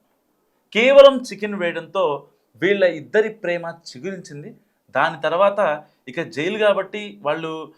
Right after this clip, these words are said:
ఫిజికల్గా కలిసే ఛాన్స్ లేకపోవచ్చేమో, కానీ దాని తర్వాత ఎలాగైనా సరే ఇతనే నా భాగస్వామి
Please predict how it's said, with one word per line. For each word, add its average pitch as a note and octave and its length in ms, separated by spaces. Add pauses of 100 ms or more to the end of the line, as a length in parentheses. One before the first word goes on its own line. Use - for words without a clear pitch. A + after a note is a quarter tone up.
(240)
ఫిజికల్గా G3+ 600
కలిసే F3+ 400
ఛాన్స్ F3+ 440
లేకపోవచ్చేమో, D#3 800 (280)
కానీ F3+ 460 (320)
దాని F3+ 260
తర్వాత F3 280
ఎలాగైనా G3 600
సరే E3+ 280 (420)
ఇతనే G#3+ 300
నా F3 240
భాగస్వామి D#3 680